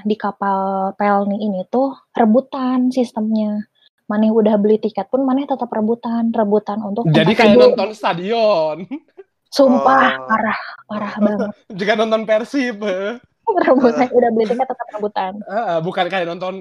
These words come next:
Speaker 2: bioskop berarti kan? <laughs>
Speaker 1: Nggak,
Speaker 2: Yang
Speaker 1: tidak chill.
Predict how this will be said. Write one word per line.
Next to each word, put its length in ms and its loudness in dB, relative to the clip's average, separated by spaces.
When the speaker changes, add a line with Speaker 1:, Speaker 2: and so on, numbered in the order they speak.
Speaker 2:
bioskop 440 -4
berarti 300 -10
kan? 400 -10
<laughs> 200 -4
Speaker 1:
Nggak, 220 2
Speaker 2:
Yang 160 -2
Speaker 1:
tidak 160 4
chill. 300 2